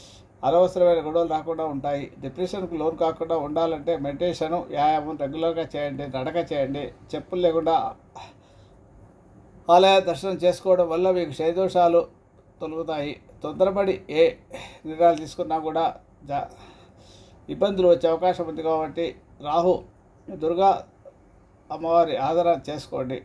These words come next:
ముఖ్య సూచన, కొబ్బ-, గణపతి కొబ్బరి దీపారాధన చేయడం వల్ల విఘ్నాలు తొలగుతాయి. శని భగవాన్ నువ్వులతో దీపారాధన చేయడం ప్రతిరోజు చేయాలి. ఆదిత్య ఉదయ పారాయణ చేయడం వల్ల శత్రుబాధలు తొలగుతాయి. దుర్గా సప్తలోకి పారాయణ చేయడం వల్ల దంపతుల మధ్య అన్యోన్యత పెరుగుతుంది. శివాలయంలో శనగలు కిలోంబావు దానం ఇవ్వండి.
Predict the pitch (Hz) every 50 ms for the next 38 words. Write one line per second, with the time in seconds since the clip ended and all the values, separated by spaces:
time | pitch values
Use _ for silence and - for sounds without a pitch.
0 | - - - 131 - - 175 160 - 170 165 - - 151 139 135 - 151 143 127
1 | 120 - - 156 175 180 202 190 190 180 160 165 180 180 170 156 160 165 170 185
2 | 180 180 175 175 175 170 170 165 160 165 160 160 165 165 165 160 151 143 165 170
3 | 175 156 156 156 156 143 151 151 160 151 - 151 151 160 160 175 175 180 175 175
4 | 165 147 147 165 170 170 170 170 165 165 - 147 143 147 - 165 160 160 160 156
5 | 135 151 147 147 156 - - - 185 - - 165 165 151 - 156 156 147 147 151
6 | 151 - - 127 147 160 - 175 170 170 165 160 151 151 151 151 156 151 147 131
7 | 151 151 156 156 156 156 - - 143 139 - 156 151 160 160 160 160 147 135 143
8 | 139 143 143 139 139 135 143 147 - - - - - - - - - - - -
9 | - - - - - - - 127 139 156 170 185 185 175 180 165 - - 180 175
10 | 196 190 180 175 170 165 165 170 170 170 165 165 165 175 175 - - 190 - 175
11 | 175 180 180 180 180 170 185 151 147 165 175 180 180 170 160 151 147 147 147 135
12 | - 127 139 139 139 135 151 147 156 170 170 175 175 170 170 175 170 - 160 143
13 | 143 156 170 180 175 - - - - 139 143 147 143 147 151 151 - - - 123
14 | 131 143 156 139 - - 135 139 147 143 139 135 -